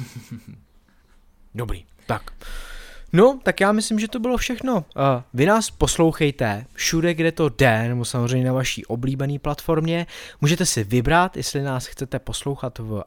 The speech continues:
Speaker 2: iTunes podcastech, ve Spotify, na YouTube nebo v Mixcloudu. Samozřejmě jsme i dostupní na webu appliště tečka cé zet v rámci článku,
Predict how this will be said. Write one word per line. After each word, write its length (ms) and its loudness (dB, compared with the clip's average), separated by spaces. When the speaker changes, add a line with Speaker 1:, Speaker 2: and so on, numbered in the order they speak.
Speaker 2:
iTunes 340 -6
podcastech, 760 -4
ve 160 0
Spotify, 800 0
na 140 0
YouTube 640 2
nebo 400 2
v 100 -6
Mixcloudu. 1040 0
Samozřejmě 720 2
jsme 400 0
i 380 -4
dostupní 760 -4
na 340 -2
webu 380 -4
appliště 420 -4
tečka 340 -10
cé 320 -12
zet 360 -2
v 60 -4
rámci 340 -6
článku, 580 -6